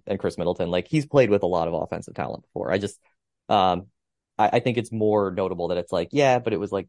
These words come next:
twenty games. Like, who knows? We'll see. But I, I don't, there's a lot of offensive talent here. The Bucks had a lot of <laughs> offensive talent. Like, the Bucks were a really, really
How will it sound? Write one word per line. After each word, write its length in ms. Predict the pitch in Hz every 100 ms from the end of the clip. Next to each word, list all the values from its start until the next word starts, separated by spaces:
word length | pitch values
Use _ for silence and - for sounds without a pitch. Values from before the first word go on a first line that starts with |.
| _ _ _ _
twenty 180 | 90
games. 340 | 85 85 82 85
Like, 140 | 87
who 80 | -
knows? 180 | 82 80
We'll 100 | 98
see. 280 | - 87 85 - _ -
But 260 | 113 - - _ _
I, 140 | 71 -
I 140 | 127 143
don't, 260 | 131 - - _ _ _ _ _ -
there's 160 | 170
a 60 | 175
lot 240 | 131 131
of 80 | 120
offensive 440 | 113 110 110 110
talent 300 | - 98 107
here. 340 | 127 120 120 123 _ _ -
The 220 | - 147
Bucks 260 | 196 175 -
had 120 | 85
a 40 |
lot 200 | 82 87
of 60 | 80
<laughs> 100 | -
offensive 320 | - 120 95
talent. 180 | - 85
Like, 80 | 117
the 60 |
Bucks 240 | 151 160 -
were 140 | 117
a 20 |
really, 300 | 110 120 92
really 320 | 73 104 82